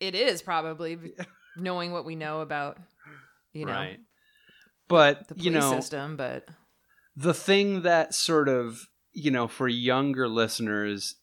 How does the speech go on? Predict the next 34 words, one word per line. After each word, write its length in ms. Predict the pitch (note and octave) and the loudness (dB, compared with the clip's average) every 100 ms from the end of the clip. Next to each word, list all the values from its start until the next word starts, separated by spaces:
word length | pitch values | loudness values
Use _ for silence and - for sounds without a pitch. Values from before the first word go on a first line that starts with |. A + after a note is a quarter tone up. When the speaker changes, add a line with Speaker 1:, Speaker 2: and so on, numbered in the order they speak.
| - | -6
Speaker 2:
is 600 | C3 A2 G#2+ G2+ G2+ - - | -2 0 0 -2 -8 -10 -4
if 220 | C#3 C3+ | -4 -4
you 140 | C#3 C3+ | -4 -4
wonder 520 | B2+ D3+ E3 D3+ C3 | -2 0 0 0 0
why 920 | A2 G#2+ A#2 A#2 A#2+ B2 A#2+ A#2 A#2 | -2 -2 0 2 2 0 0 -2 -2
us 280 | B2+ A#2 - | -2 -4 -4
Gen 260 | - A2+ G#2+ | -2 -2 0
Xers 500 | A2 A#2 - G#2+ G2+ | -2 -4 -4 -2 -2
are 140 | G2 | -4
so 240 | - A2 G#2+ | -2 -2 -2
fucked 540 | - - A2 - - | -8 -2 -2 -2 -2
up, 340 | A2 - - | -2 -2 -8
<laughs> 140 | - - - _ | -10 -14 -20 _
Speaker 1:
Uh-huh. 380 | E3 E3+ E3+ D#3+ D#3+ - F#3 F3 D#3+ C#3 | -8 -2 -2 -2 -4 -6 -6 -8 -10 -2
Speaker 2:
<laughs> 40 | |
Like, 420 | D3 B2 A#2 - _ - | 4 6 6 -2 _ -16
this, 500 | A#2+ B2+ D#3 - D3 | -6 4 4 4 0
these 320 | D3 E3 E3 | 2 2 4
were 80 | D3+ | 4
the 100 | C#3 | 4
kind 220 | D3 B2+ | 4 2
of 60 | B2 | 4
movies 420 | C3 B2 A#2 A2+ | 4 4 2 2
we 120 | A#2 | 2
were 160 | A2 G#2+ | 4 6
watching, 520 | A2 A2+ - A2 G#2 | 8 8 6 -2 0
and 80 | G#2+ | -2
it 40 | |
was 120 | G#2+ | -2
just 180 | A#2+ A2 | -4 -6
like, 160 | B2+ - | -6 8
"Yep, 300 | D#4+ D4 - | 8 8 4
totally 420 | E3 E3+ G3 G3+ | 6 6 6 6
normal." 680 | F#3 D#3 D3 C#3+ C#3 C3+ | 8 8 6 4 2 0